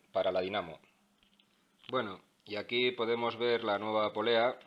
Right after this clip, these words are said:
con su nuevo tornillo que hemos cortado a medida y la hemos metido entre arandelas para disminuir el rozamiento.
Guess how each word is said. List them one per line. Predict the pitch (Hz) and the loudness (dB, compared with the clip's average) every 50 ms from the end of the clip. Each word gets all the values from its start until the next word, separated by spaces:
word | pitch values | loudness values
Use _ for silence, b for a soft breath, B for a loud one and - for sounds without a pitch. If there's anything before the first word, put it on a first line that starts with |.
| b b b b b b b b b b _ | b b b b b b b b b b _
con | - - 90 92 90 | -12 -10 -8 -8 -8
su | - - 92 95 95 | -8 -6 -6 -6 -4
nuevo | 98 110 113 107 110 104 | -4 -4 -2 -2 -2 -2
tornillo | 110 104 113 117 113 110 104 | -2 -4 -4 -2 -2 -2 -4
que | 101 104 | -4 -4
hemos | 104 107 104 - | -6 -6 -6 -6
cortado | - 110 - - - 107 104 104 101 | -6 -6 -6 -4 -2 -2 0 0 0
a | 98 | -2
medida | 101 104 113 113 104 110 117 123 - - - - - - _ _ b b b b b b b b _ _ | -2 -4 -4 -2 0 0 0 -2 -4 -8 -16 -20 -20 -20 _ _ b b b b b b b b _ _
y | - 92 92 92 | -14 -10 -8 -6
la | 90 95 101 | -2 -2 -2
hemos | 104 110 104 92 | -2 -2 -4 -6
metido | 110 104 117 117 113 | -6 -6 -4 -2 -2
entre | 107 98 - - 95 | -4 -4 -6 -6 -4
arandelas | 92 92 92 95 110 110 117 120 - | -4 -4 -4 -4 -2 -2 -2 -2 -2
para | - 95 90 | -4 -4 -4
disminuir | 90 90 90 95 92 95 107 107 | -4 -6 -8 -8 -8 -6 -6 -6
el | 98 92 | -6 -6
rozamiento. | 92 95 - 107 101 113 107 92 - 80 | -8 -8 -8 -8 -6 -6 -8 -8 -10 -14